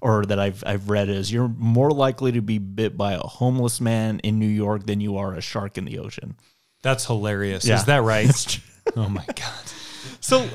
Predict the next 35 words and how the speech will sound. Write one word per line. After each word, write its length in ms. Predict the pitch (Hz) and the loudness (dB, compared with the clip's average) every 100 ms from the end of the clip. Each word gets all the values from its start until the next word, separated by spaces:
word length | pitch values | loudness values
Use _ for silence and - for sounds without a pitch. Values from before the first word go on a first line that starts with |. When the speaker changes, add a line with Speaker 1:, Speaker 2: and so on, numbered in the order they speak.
| - | -4
Speaker 1:
then 360 | 139 151 202 196 | 4 6 6 4
there's 260 | 160 156 131 | 6 6 6
the, 140 | 139 | 4
the 140 | 120 | 4
scene 240 | 113 175 143 | 2 4 2
later 300 | 139 170 123 | 2 4 4
where 120 | 107 | 2
he 220 | 107 110 | 2 0
hops 360 | 98 120 - - | 0 -2 -2 2
over 260 | 135 123 | 2 2
the, 460 | 123 107 98 95 85 | 2 4 2 0 -2
the, 340 | 98 98 90 | -2 -2 -2
the 140 | 67 107 | -2 -4
taxi 400 | - 160 180 131 | 0 -2 2 2
and 80 | 107 | 2
he's 80 | |
like, 220 | 104 101 - _ _ _ _ _ _ - | 0 -2 -6 _ _ _ _ _ _ -8
"Look 120 | 151 | 0
like 140 | 165 | 0
sort 160 | - 175 | 4 2
of 80 | 131 | 2
a 40 | |
green 260 | 117 160 131 | 2 4 4
turtle 340 | 165 160 117 | 4 4 4
in 60 | 101 | 2
a 60 | |
trench 420 | 90 - 170 170 - | 0 4 4 2 -4
coat. 200 | - _ _ _ _ _ _ _ _ _ _ | -8 _ _ _ _ _ _ _ _ _ _
Anyway, 320 | 151 196 143 123 | 2 6 8 6
you're 100 | 123 | 8
going 160 | 175 | 8
to 60 | 151 | 10
LaGuardia, 520 | 131 156 196 160 110 | 8 8 6 6 6
right?" 320 | 123 160 226 | 8 6 4
<laughs> 60 | 202 | 0